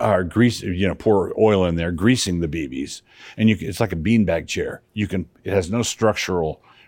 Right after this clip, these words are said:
rigidity. There's no, it's manipulable, easily manipulable. But a Christian society is molecular, and it's,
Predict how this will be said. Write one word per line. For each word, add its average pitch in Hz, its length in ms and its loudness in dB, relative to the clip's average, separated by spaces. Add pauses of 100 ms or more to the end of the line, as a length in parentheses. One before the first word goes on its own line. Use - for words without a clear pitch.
rigidity. 80 760 -2 (360)
There's 87 200 0
no, 110 340 2
it's - 360 -4
manipulable, 95 800 -2 (140)
easily 95 540 0 (100)
manipulable. 92 760 -4 (540)
But - 220 2
a - 40 -8
Christian 139 460 0
society 85 720 -4 (360)
is 85 180 -2
molecular, 90 720 -2 (520)
and 87 200 -4
it's, - 240 -14